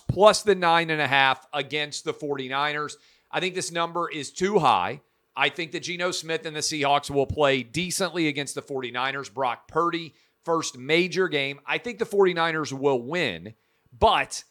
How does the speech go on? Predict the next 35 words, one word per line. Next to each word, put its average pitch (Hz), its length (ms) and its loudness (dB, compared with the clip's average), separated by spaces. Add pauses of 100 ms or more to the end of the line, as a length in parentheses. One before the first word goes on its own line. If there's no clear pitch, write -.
(120)
I 139 120 -2
think 165 160 -6
this 160 160 -6
number 170 320 0
is 143 160 -4
inflated. 160 580 0
Seahawks 160 580 0
plus 160 300 2
nine 139 300 0
and 127 80 -4
a 113 60 0
half. 107 340 -2
Jags, 143 640 2 (360)
uh, 131 340 8 (100)
going 180 280 4
up 175 120 4
against 165 300 -6
the 151 60 -14
Chargers. 165 520 0
We 143 120 -6
just 160 240 -6
found 165 240 0
out 151 200 4
Mike 139 220 -2
Williams 160 500 2 (320)
not 175 360 6
gonna 170 120 0
play 160 300 4
with 147 140 2
a 131 40 0
back 147 460 2
fracture 151 580 0
that 135 120 -6
he 113 80 -10
got 143 340 0